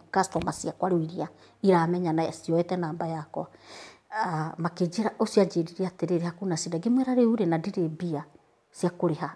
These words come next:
Akĩnjĩra, "Ruta wĩra, nĩ ũkũndĩha waruta." Ngĩingĩra na ngĩambia wĩra, na ngĩruta, na ngĩruta,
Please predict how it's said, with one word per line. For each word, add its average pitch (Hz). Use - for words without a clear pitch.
Akĩnjĩra, 190
"Ruta 180
wĩra, 233
nĩ 185
ũkũndĩha 175
waruta." -
Ngĩingĩra 170
na 180
ngĩambia 156
wĩra, 226
na 165
ngĩruta, 214
na 165
ngĩruta, 170